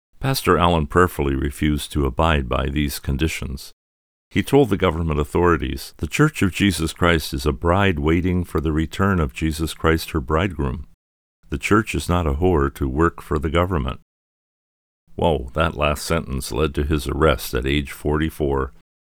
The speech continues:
He was placed in a prison labor camp. After twenty-one years and eight months, he was released at age sixty-five, but remained on probation for ten more years until age seventy-five.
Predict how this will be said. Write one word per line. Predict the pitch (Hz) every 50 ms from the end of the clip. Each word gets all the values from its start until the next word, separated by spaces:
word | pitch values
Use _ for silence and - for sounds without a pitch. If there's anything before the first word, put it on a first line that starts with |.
| _ _ _ _ _ _ _ -
He | - 85
was | 85 90 85
placed | - - 90 85 90 90 - -
in | 87 85
a | 80
prison | 76 - 98 101 90 85 92 87 82
labor | 80 82 87 92 90 80 85
camp. | - - - 67 69 73 - - - _ _ _ _ _ _ _ _ _ _ _ _ - -
After | - 73 - - 78
twenty-one | 71 - - - 92 98 113 113 113 107 101
years | 98 92 92 95 92 -
and | 87 78
eight | 78 85 78 -
months, | 80 95 95 92 87 - -
he | - 78
was | 71 76 78 - -
released | 80 78 69 82 98 101 95 - -
at | 82 69
age | 71 80 85 82 78 -
sixty-five, | - - 104 95 - - - 80 78 - - 120 120 110 80 76 73 73
but | 76 76 -
remained | 80 82 80 80 87 101 120 127 110
on | 98 85 73
probation | - - 78 67 67 80 80 78 - - 92 98
for | 98 - - 71
ten | - - - 101 101 104
more | 98 98 110 127 117
years | 87 71 69 69 67 67 69 -
until | 69 73 76 - - 78 76 64 67
age | 87 87 87 76 78 - - - - - - -
seventy-five. | - - - 110 113 110 95 80 67 65 67 - - 67 62 60 - 64 67